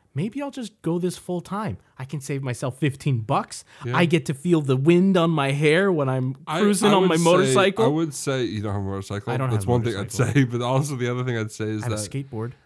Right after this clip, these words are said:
Speaker 2: I
Speaker 1: I
Speaker 2: think
Speaker 1: don't have a skateboard.
Speaker 2: I, I wouldn't go as short as you did initially.
Speaker 1: That was an accident.
Speaker 2: Well,
Speaker 1: <laughs>
Speaker 2: yeah. I, if you wanna do it short, I don't think it's a bad idea, but I would,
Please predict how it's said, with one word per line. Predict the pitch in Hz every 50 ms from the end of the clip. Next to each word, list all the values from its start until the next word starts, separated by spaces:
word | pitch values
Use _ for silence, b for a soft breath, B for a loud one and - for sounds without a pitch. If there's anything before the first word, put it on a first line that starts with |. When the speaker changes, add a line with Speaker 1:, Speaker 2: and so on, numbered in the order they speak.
| _ _ -
Speaker 2:
I | 120 120
Speaker 1:
I | 113
Speaker 2:
think | - 143 135 131
Speaker 1:
don't | 127 90
have | 87 90
a | 95
skateboard. | - - - 107 110 - - 104 - _ -
Speaker 2:
I, | - 117 120 127 - - -
I | 127 131 143
wouldn't | 151 175 180 151 165 156 135 123
go | 127 123 120 117 117 113
as | 104 107 101 -
short | - - 110 101
as | 101 101
you | 107 101
did | 101 101 101
initially. | 98 98 101 104 107 104 - - - 104 85 73 73 82 117 110 _ _ _ _ _ _ _ -
Speaker 1:
That | 165 165
was | 170 151 147
an | 131
accident. | 131 113 107 - - - 127 131 - 117 123
Speaker 2:
Well, | 131 131 131 131
Speaker 1:
<laughs> |
Speaker 2:
yeah. | 131 143 135 120 110 110 110 -
I, | 120 127 139 139 - _
if | - 151 147 - -
you | 165
wanna | 165 208 240 262 247
do | 202 170 139
it | 117 98 107
short, | - - 160 165 156 127 113 95
I | 101 117
don't | 127 127 123 120
think | 120 117 110 -
it's | 101 -
a | - 101
bad | 92 101 95 92
idea, | 85 71 98 - 120 117 110 104
but | 98 101 101
I | 107 110
would, | 113 113 107 104 90